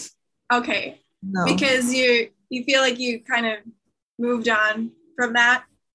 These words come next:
Speaker 1: and totally
Speaker 2: No,
Speaker 1: mosaic?
Speaker 2: I, I mean, I feel that I'm painting with different materials.
Speaker 1: Okay, sure.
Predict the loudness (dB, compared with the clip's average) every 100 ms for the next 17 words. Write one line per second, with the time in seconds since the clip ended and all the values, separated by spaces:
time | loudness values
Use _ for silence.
0 | -12 -12 -10 -4 2 6 8 10 10 8
1 | 6 4 2 2 2 6 6 6 4 4
2 | 4 4 4 2 -2 2 4 4 4 2
3 | 4 2 2 0 2 2 2 -2 0 0
4 | 4 2 2 -2 -2 0 0 -2 0 -4
5 | 0 0 2 0 -2 -8 -18 -20 _ _
6 | _ -2 0 0 -4 -4 -4 -6